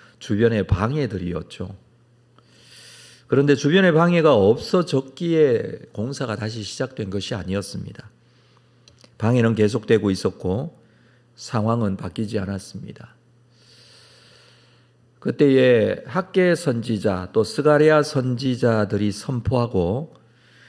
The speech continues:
하나님의 말씀들을 들은 백성들이 도전을 받고 다시 일어섰던 것이죠.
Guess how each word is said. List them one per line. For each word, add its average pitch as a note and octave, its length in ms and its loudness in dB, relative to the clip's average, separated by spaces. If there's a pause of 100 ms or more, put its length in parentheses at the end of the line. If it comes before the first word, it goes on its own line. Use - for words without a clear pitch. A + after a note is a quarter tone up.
(200)
하나님의 C3+ 560 2
말씀들을 A2 1200 0 (1040)
들은 B2+ 540 2 (1300)
백성들이 C#3+ 600 2
도전을 A2 420 0
받고 G2 380 -4
다시 G#2+ 280 -8
일어섰던 B2+ 800 -2
것이죠. F#2+ 580 -8